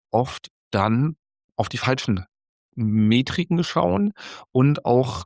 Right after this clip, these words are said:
Korrelation und Kausalität gerne mal verwechseln. Also was ich damit sagen will und mein generelles, gele-, generelles Problem mit solchen Studien. Jetzt wird halt gesagt, LinkedIn ist eine der wichtigsten Quellen für L L Ms.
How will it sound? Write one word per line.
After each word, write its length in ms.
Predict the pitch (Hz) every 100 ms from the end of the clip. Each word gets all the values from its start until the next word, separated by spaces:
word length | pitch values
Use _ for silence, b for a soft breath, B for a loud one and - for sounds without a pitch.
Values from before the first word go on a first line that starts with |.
| -
Korrelation 840 | 131 143 165 147 139 - - 139
und 140 | - 127
Kausalität 920 | - 131 131 123 120 - 143 117 -
gerne 260 | - 90 98
mal 300 | 95 98 -
verwechseln. 880 | - 117 101 95 92 - - 58 101 B B
Also 160 | 104
was 160 | 110 -
ich 120 | -
damit 320 | 127 123 123 -
sagen 640 | - 101 101 104 113 113 -
will 520 | 104 90 104 98 95 - B B B _
und 240 | 117 110 -
mein 240 | 107 101
generelles, 320 | 107 120 123 - -
gele-, 340 | 113 110 127 -
generelles 520 | 123 120 135 127 120 -
Problem 520 | - 95 110 117 -
mit 240 | 110 104 -
solchen 560 | 104 101 98 - 110 -
Studien. 640 | - - 107 101 - 87 95 B B B _ _
Jetzt 160 | 120 135
wird 100 | 180
halt 140 | 202
gesagt, 380 | 143 131 139 - -
LinkedIn 640 | 113 104 131 196 - 160
ist 220 | - - -
eine 220 | 110 113
der 120 | 110 98
wichtigsten 420 | 98 - - 110
Quellen 340 | - 92 101
für 260 | - 95 -
L 140 | 95
L 160 | 92 82
Ms. 360 | 107 160 -